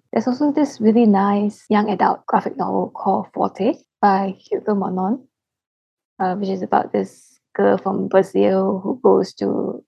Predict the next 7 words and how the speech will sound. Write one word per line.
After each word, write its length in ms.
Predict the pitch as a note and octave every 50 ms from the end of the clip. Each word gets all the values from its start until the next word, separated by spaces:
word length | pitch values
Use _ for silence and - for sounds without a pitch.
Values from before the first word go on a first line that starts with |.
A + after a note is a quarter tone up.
| _ _ _ -
music 320 | G3+ F#3+ F#3 G3+ - -
school 680 | - - - - G#3 G3+ F#3+ G#3+ G3+ G3+ G#3 G#3+ G#3+ - _ _
in 140 | - G3+ G3
France, 680 | F#3+ - G#3 G#3 G3+ G3+ G3+ G3+ G3 G3 G3+ - _ _ _ _ -
I 60 | F#3+
think. 400 | - - - - F#3+ F#3 - - _ _ _ _ _ _ -
And 480 | - F#3+ F#3+ F#3 F#3 F#3 F#3 F#3 -